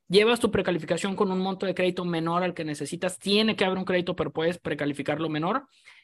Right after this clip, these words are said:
Y puede ser que el ejecutivo te dé oportunidad de inscribirlo con ese monto menor. Ojo,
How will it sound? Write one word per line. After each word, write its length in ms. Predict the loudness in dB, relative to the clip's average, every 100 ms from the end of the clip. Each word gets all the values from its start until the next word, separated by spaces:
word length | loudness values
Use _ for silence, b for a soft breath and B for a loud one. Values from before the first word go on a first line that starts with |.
| b _
Y 100 | 0
puede 340 | 2 4 6 6
ser 180 | 4 6
que 80 |
el 60 | 4
ejecutivo 600 | 4 0 -2 2 4 2
te 100 | 2
dé 80 | 0
oportunidad 500 | 0 -4 -6 -4 0
de 60 | -2
inscribirlo 580 | 0 0 2 2 0
con 160 | 0 -2
ese 160 | -2 -4
monto 300 | -6 -6 -4
menor. 400 | -2 -2 -4 -2
Ojo, 420 | 4 6 6 2